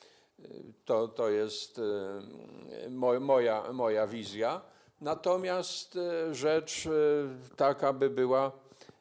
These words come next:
właśnie to przyjęcie Drugiego Soboru Watykańskiego jako pewnego nurtu myślenia.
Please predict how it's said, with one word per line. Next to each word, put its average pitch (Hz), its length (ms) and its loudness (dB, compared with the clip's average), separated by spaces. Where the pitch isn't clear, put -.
właśnie 120 380 0
to 123 140 2
przyjęcie 151 760 2
Drugiego 120 460 -2
Soboru 117 420 0
Watykańskiego 117 760 -4
jako 170 220 -4
pewnego 139 460 0
nurtu 123 560 0
myślenia. 104 680 0